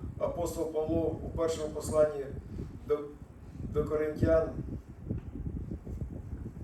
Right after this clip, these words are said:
ось у першому розділі, вісімнадцятому вірші написано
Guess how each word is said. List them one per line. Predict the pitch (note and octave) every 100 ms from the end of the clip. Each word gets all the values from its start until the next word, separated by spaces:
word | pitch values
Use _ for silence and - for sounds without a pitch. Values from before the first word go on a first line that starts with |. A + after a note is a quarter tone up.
| - - - - - - - - - - - - - - - - - - B2
ось | C#3 -
у | - -
першому | D3+ D3+ D3 C#3+
розділі, | D#3+ D3+ C#3
вісімнадцятому | C3 - D#3 D3+ D3 C#3+
вірші | C#3 -
написано | C#3 C#3 -